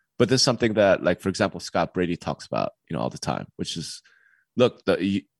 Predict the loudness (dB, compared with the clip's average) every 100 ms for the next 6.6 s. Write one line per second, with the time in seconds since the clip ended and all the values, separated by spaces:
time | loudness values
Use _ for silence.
0 | _ _ _ -2 0 0 0 0 0 2
1 | 0 0 -4 -2 -4 -4 -6 -8 -8 -12
2 | -8 -8 -4 -6 -6 _ _ _ _ _
3 | -18 -10 -10 -10 _ _ _ _ _ _
4 | _ _ -6 -4 -4 _ 2 4 4 2
5 | 0 -4 -8 _ _ _ _ -10 0 4
6 | 4 6 4 6 4 4